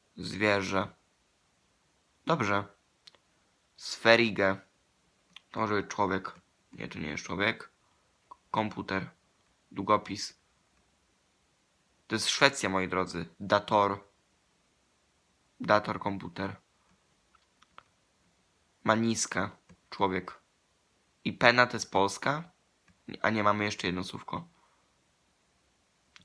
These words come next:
Pena to jest długopis. O, pena. A po szwedzku Polska znaczy Polen. Fajnie, zobaczmy, ile nam poszło.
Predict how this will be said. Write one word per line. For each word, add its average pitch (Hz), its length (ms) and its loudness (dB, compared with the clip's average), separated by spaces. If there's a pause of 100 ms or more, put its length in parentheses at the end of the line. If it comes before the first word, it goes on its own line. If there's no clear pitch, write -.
(100)
Pena 131 260 8
to 110 100 -4
jest 101 120 -2
długopis. 104 580 6
O, 107 340 8
pena. 117 720 6 (540)
A - 400 8 (160)
po 110 200 4
szwedzku 139 580 0
Polska 127 380 -2
znaczy 117 240 -4
Polen. 98 680 0 (1000)
Fajnie, 95 340 2
zobaczmy, 107 340 2
ile 107 140 2
nam 104 200 4
poszło. 101 800 2